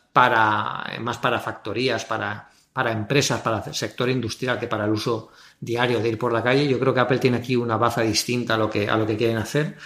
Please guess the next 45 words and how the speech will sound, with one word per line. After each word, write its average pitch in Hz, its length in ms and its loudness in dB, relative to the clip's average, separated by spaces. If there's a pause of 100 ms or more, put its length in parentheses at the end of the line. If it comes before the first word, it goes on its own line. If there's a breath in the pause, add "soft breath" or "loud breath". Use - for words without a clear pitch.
(240 loud breath)
Es 156 120 4
precisamente 160 560 8
por 135 120 4
eso 139 160 4
por 135 100 2
lo 120 120 2
que 120 100 -2
no 123 100 2
lo 139 100 6
veo 123 280 6
a, 110 280 4
a, - 300 -2
a 113 60 -4
corto 107 280 -2
plazo. 127 260 0
Yo 117 80 0
comentando 117 420 2
con, 113 300 -2 (380 loud breath)
con 131 160 2
Eduardo 123 360 6
Archanco 131 400 2
para 117 160 0
preparar 107 420 -2
toda, 107 460 -4
toda 110 180 -2
la, 107 220 -2
la 113 100 -4
semana 120 280 -2
de 113 80 0
la 110 100 -4
Keynote 123 340 -4
y 113 40 -6
tal, 143 340 0 (380 loud breath)
eh, 110 600 -8
estábamos 117 360 -4
hablando 123 260 2
de, 107 200 0
bueno, 98 200 -4
después 104 300 -6
de 113 80 -2
los, 107 220 -4
del, 110 360 -6
de 120 160 -4
la 117 140 -4
Keynote, 135 400 0